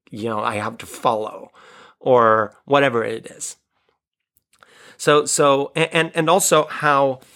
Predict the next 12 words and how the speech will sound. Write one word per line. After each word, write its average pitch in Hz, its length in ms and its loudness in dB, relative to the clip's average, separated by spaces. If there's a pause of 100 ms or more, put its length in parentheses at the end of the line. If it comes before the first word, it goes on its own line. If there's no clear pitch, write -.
(180)
you 135 120 -8
know, 127 180 0 (220)
um, 120 380 -6 (1200)
th-, 135 240 -12
this, - 500 0 (1080)
what 131 400 -2
is 175 120 0
going 156 280 2
on 139 180 2
with 131 180 -4
Burning 135 260 2
Man, 101 340 -10